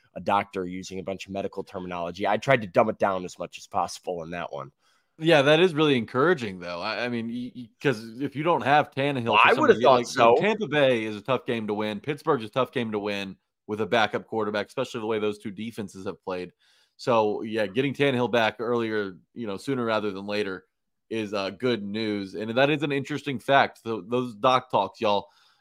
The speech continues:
Speaker 2: y'all, you would benefit yourself by listening to those. There's some excellent information provided, uh, from the Bone and Joint crew.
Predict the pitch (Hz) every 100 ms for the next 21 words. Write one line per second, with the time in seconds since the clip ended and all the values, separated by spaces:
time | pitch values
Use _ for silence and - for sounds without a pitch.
0 | _ 131 151 143 127 120 _ _ _ _
1 | _ _ 120 143 151 135 151 156 117 123
2 | - 120 113 110 107 104 101 90 87 90
3 | 98 104 101 113 107 _ - 131 - 143
4 | - 120 - 101 104 - 101 101 95 95
5 | 92 92 85 92 90 85 85 110 101 90
6 | 101 95 92 95 - 90 78